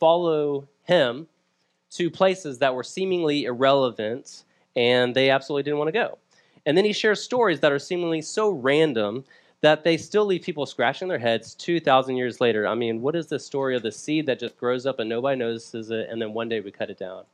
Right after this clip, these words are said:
We still are scratching our heads at the things that Jesus told us. And then he chooses to, chooses to allow himself to be killed by the enemy that he subjugated himself to, um,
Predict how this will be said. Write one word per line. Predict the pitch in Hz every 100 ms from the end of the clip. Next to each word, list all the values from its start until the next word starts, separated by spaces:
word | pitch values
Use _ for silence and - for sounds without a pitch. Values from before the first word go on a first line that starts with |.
| _ _ _ -
We |
still | 165 - 202 185 170 151 -
are | 113
scratching | - 127 123 139
our | 113
heads | 120 117
at | 117
the | 107
things | 101 120 110
that | 92
Jesus | 107 98 98
told | - 95 -
us. | - - - _ _ _ _ _ _ _ _ _ _ _ _ _
And | 185 196
then | 202 196
he |
chooses | 175 170 151 143 139 - -
to, | - 160 143 - _ _
chooses | - 240 262 175 151 -
to | - 151
allow | 127 131 147
himself | 160 147 - 131
to | -
be | 127 117
killed | - - 190 143 110 107 113
by | 127 139
the | 151 143
enemy | 135 127 123
that | 120
he | 120
subjugated | 120 - 156 139 117 110 107
himself | 101 - 98 -
to, | - 95 92 120 _ _ _ _ _ _ _ _ -
um, | 120 117 113 110 131